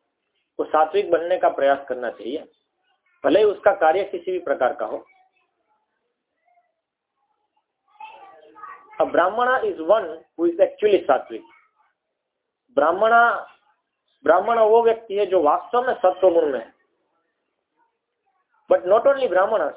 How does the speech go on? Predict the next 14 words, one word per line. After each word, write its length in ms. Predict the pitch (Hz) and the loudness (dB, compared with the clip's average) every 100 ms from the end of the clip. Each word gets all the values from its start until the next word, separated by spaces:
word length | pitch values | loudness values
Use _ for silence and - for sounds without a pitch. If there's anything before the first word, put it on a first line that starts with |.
| 175 | -8
in 60 | |
Vedic 320 | 151 170 240 | 0 0 0
system 380 | 233 226 - 233 | -6 -6 -2 0
all 180 | 214 240 | 2 2
persons 360 | 254 240 233 220 | 2 0 0 -2
should 240 | - 190 | -2 2
be 120 | 185 | 2
encouraged 420 | 175 175 214 208 | 2 2 2 2
to 80 | - | -4
sattvic, 380 | - 160 - 165 | -4 -4 -4 -12
in, 340 | - 160 151 | -12 -10 -8
in 160 | - 151 - | -8 -8 -2
sattvic 280 | 147 170 147 | -2 -2 -4
habits। 320 | 131 127 - | -2 -4 -6